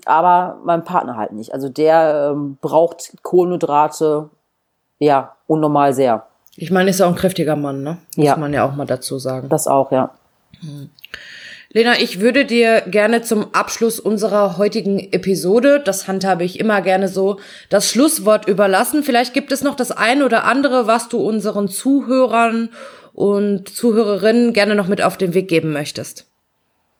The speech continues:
Speaker 1: Was möchte ich gerne mit den, äh, also ich weiß ja gar nicht, ob jetzt überwiegend Frauen zuhören oder Männer. Ähm, aber was ich halt sehr gerne gerade den Frauen oder Mädels auf den Weg mitgeben möchte, ist, ähm,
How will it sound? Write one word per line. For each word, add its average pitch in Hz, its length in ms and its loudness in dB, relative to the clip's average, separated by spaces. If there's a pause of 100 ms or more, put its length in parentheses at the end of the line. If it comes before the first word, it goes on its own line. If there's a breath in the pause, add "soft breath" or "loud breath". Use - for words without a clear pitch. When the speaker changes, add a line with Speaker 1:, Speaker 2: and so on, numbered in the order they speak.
(160)
Speaker 1:
Was 123 260 -10
möchte 165 180 2
ich - 120 -8
gerne 156 320 2
mit 151 340 -8
den, 139 280 0
äh, - 40 -4
also 117 320 -2
ich - 100 -8
weiß 202 140 0
ja 202 80 0
gar 180 160 4
nicht, 190 140 -6
ob - 100 -4
jetzt 170 160 -4
überwiegend 151 380 -2
Frauen 240 440 0
zuhören 190 540 2
oder 147 240 -2
Männer. 175 460 -2 (600 soft breath)
Ähm, 160 600 0 (140)
aber 175 760 2
was 165 220 -6
ich 170 120 -6
halt 151 140 -4
sehr 156 180 2
gerne 151 340 0
gerade 160 400 0
den 147 200 -2
Frauen 175 420 0
oder 156 180 2
Mädels 175 440 0
auf 165 140 -2
den 160 200 -4
Weg 156 240 -2
mitgeben 147 400 -6
möchte, 147 300 -6
ist, - 400 -6
ähm, 135 400 -6